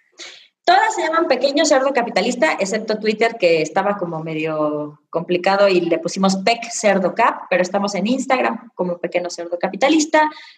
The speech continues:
YouTube Pequeño Cerdo Capitalista, Facebook Pequeño Cerdo Capitalista, tenemos también página de LinkedIn y, eh, pues, también, si quieren echarle un ojito al tema de cursos, entren a pequeñocerdocapitalista punto com, diagonal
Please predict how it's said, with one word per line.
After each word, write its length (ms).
YouTube 420
Pequeño 400
Cerdo 300
Capitalista, 640
Facebook 520
Pequeño 280
Cerdo 240
Capitalista, 560
tenemos 240
también 240
página 340
de 40
LinkedIn 480
y, 500
eh, 340
pues, 160
también, 560
si 200
quieren 280
echarle 280
un 100
ojito 340
al 160
tema 200
de 100
cursos, 600
entren 360
a 120
pequeñocerdocapitalista 1120
punto 260
com, 220
diagonal 480